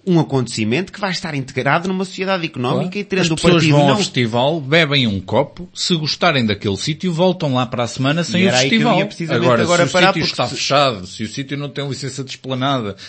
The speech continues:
Speaker 2: quer dizer
Speaker 1: Claro, chegam lá uma segunda vez, temos agora o Festival Rádio Faneca. As pessoas lembram-se daqui a um mês de, de virem, "Olha, vou deixar, estamos em agosto, deixa-me ir ali até à cidade de Ilha, gostei de estar na altura." Quando cá chegam, a realidade é completamente outra, até porque neste momento estes bares têm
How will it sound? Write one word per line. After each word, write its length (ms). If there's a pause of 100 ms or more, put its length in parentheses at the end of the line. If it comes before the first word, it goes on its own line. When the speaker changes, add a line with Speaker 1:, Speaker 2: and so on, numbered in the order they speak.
(360)
Speaker 2:
quer 160
dizer 240 (120)
Speaker 1:
Claro, 280
chegam 320
lá 120
uma 160
segunda 320
vez, 200
temos 220
agora 220
o 20
Festival 380
Rádio 240
Faneca. 360
As 100
pessoas 220
lembram-se 440
daqui 200
a 60
um 40
mês 340 (200)
de, 360
de 100
virem, 320
"Olha, 260
vou 120
deixar, 280
estamos 360
em 100
agosto, 260
deixa-me 300
ir 60
ali 160
até 180
à 80
cidade 360
de 60
Ilha, 220
gostei 300
de 60
estar 200
na 80
altura." 240 (140)
Quando 180
cá 180
chegam, 380
a 40
realidade 460
é 40
completamente 680
outra, 200
até 120
porque 160
neste 220
momento 220
estes 180
bares 180
têm 240